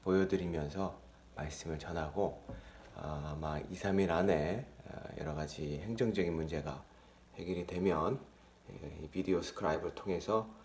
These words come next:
여러분들에게 더 좋은 퀄리티의 말씀을 전달하도록 그렇게 하겠습니다.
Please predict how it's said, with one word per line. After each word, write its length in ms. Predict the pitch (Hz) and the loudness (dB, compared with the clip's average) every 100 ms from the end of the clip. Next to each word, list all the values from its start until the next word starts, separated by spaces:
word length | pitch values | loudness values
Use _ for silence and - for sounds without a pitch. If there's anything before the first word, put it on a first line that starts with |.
| - - - | -20 -20 -14
여러분들에게 680 | 82 82 82 78 73 73 80 76 | -8 -6 -6 -6 -6 -6 -8 -6
더 160 | 80 | -6
좋은 460 | 80 85 80 80 80 - - - | -4 -2 -2 -2 -6 -10 -16 -4
퀄리티의 600 | 117 117 - - 80 80 | 4 4 4 0 0 0
말씀을 720 | 87 80 - 90 80 101 175 - - - - - | -2 -4 0 0 4 4 2 -2 -20 -20 -20 -16
전달하도록 720 | - 90 85 82 82 76 76 | -6 -2 -2 -2 -4 -6 -8
그렇게 260 | - 82 - | -10 -14 -12
하겠습니다. 600 | 90 90 - - 76 - | -8 -8 -10 -12 -14 -14